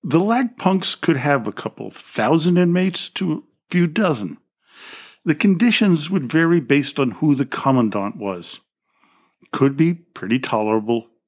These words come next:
or it could be horrendous. There was no real rhyme or reason behind the conditions. As Soviet actress Tatiana Okunevskaya would write, quote,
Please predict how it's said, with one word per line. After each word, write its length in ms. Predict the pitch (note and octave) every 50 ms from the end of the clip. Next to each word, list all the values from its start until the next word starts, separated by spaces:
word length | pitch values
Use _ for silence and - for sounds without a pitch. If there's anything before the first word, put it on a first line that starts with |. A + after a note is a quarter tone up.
| _ _
or 160 | - B2 A2+ A2
it 100 | G#2 -
could 300 | - - F3+ E3 B2+ A2+
be 240 | B2 A2 A2 A2 - _ -
horrendous. 720 | - A2+ G2+ G2+ G#2+ A2 G#2 G2 F2+ F#2 F2+ - - - _ _ _ - - - - - - - - - - _ _ _ _ _ -
There 240 | C3 B2 C3 A3
was 200 | C4 C#4 B3+ F3+
no 200 | E3+ G3 A3+ A#3+
real 440 | G#3+ D#3+ C3 C3 C3 D#3+ A3+ A3+ G3+
rhyme 520 | C3 G#2+ F#2+ F#2 F#2+ A2 B2 D#3 E3+ E3+ D#3
or 40 |
reason 440 | C3+ A#2 A#2 C#3 E3 D#3 B2+ B2+ A2
behind 420 | G2 G#2 G2 - - C3 C3 B2+ A#2
the 60 | A2+
conditions. 720 | - - G#2+ F#2+ F#2 G2 - - G#2+ F2 E2+ - - - _ _ _ _ _ _ _ _ _ _ _ _ _ _ _ - - - - - - -
As 140 | - D3 -
Soviet 580 | - - F#3 G3 G3+ F3+ E3+ F#3+ F3+ F3 F#3 -
actress 540 | - C3 C3+ C3 - - C#3+ C3 - - - _ -
Tatiana 640 | - A#2 A#2 A2+ - C#3 A#2+ B2+ C3+ C3+ C3 B2+ - - - - - _ _ - -
Okunevskaya 1160 | C#3+ D3 - - D#3 D#3 D3 B2+ - D#3 D3+ B2+ - - - - - A#2 A2+ A2 G#2+ G#2 G2+
would 160 | G2+ G#2 F#2+
write, 400 | G2 G2 G2+ G2+ G2+ A2 - - - _ _ _ _ _ _ _ _ _ _ _ _ _ - - _ _ _ _ _ _ - _ _ _ _
quote, 360 | - - - B2+ B2 C#3 -